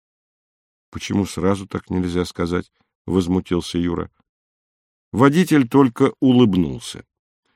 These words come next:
Юра сердито замолк. Дорога была пустынна, только раз навстречу промчался такой же вездеход,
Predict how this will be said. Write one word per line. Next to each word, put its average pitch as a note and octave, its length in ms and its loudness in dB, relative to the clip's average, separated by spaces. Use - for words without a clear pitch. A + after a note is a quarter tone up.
Юра D3+ 300 0
сердито F#2+ 460 -4
замолк. D2 520 -6
Дорога C#3+ 360 6
была D3 260 6
пустынна, C#3 680 4
только B2+ 360 0
раз C3+ 300 4
навстречу A2 540 0
промчался G#2+ 600 0
такой G#2+ 380 0
же G2 160 0
вездеход, G2 680 0